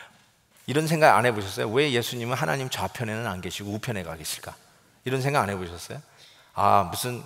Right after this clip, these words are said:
시적인 표현인가 보다. Poetic expression? 그런가요? 이거는요,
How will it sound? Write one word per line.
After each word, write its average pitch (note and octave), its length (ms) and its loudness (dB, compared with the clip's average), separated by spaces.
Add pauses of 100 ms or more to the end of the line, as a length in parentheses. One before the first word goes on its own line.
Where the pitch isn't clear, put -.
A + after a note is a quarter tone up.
(280)
시적인 D3+ 520 0
표현인가 A#2+ 520 -2
보다. F2+ 340 -6 (480)
Poetic A#2+ 460 2
expression? A#2 600 -4 (600)
그런가요? A2+ 420 -2 (1400)
이거는요, A2 560 0